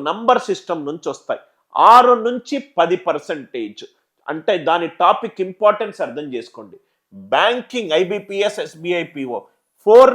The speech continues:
నుంచి ఎయిట్ పర్సెంటేజ్, రైల్వే ఆర్ఆర్బీ, ఎన్టీపీసీ ఎయిట్ నుంచి ట్వెల్వ్ పర్సెంటేజ్, పోలీస్ ఎగ్జామినేషన్స్ టెన్ to ఎయిటీన్ పర్సెంటేజ్. ఇది మినిమం పర్సెంటేజ్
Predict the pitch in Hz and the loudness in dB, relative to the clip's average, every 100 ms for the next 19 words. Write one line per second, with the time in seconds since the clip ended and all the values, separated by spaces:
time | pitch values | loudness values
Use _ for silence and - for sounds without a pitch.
0 | 240 254 247 262 170 170 185 208 - 135 | 0 -6 -6 -6 -2 -2 -2 -4 -4 -4
1 | 127 131 110 - - _ - _ _ _ | -4 -12 -12 -18 -20 _ -20 _ _ _
2 | _ _ _ _ - - 135 202 240 233 | _ _ _ _ -12 -2 2 2 4 4
3 | 175 185 196 190 185 185 180 170 185 175 | 6 8 6 4 -2 -8 -8 -6 -6 -4
4 | 175 180 147 - _ _ 110 110 170 269 | -4 -4 -6 -8 _ _ -10 2 2 2
5 | 220 247 262 - 254 - 196 196 185 175 | -4 -6 -6 -4 -8 -2 2 2 2 -4
6 | 139 - 127 104 - _ - - _ _ | -4 -10 -14 -14 -20 _ -20 -20 _ _
7 | _ _ _ - 262 285 285 - 185 156 | _ _ _ 6 6 6 -2 -2 -4 -2
8 | 185 185 165 139 120 - - _ _ _ | -2 -2 -4 -10 -14 -18 -20 _ _ _
9 | _ _ _ _ _ _ _ _ _ _ | _ _ _ _ _ _ _ _ _ _
10 | _ _ 208 247 302 - 285 202 196 196 | _ _ 2 2 0 -2 0 4 2 2
11 | 214 214 196 151 135 - 135 117 - - | -4 -4 -2 -4 -4 -8 -10 -10 -12 -12
12 | - _ _ _ _ - 220 208 302 226 | -20 _ _ _ _ -6 -6 -2 -4 -6
13 | 127 117 127 208 285 320 330 330 339 262 | -10 -12 -6 -2 0 4 4 2 0 0
14 | 254 254 254 240 214 233 220 | 0 -2 -6 -6 -2 2 2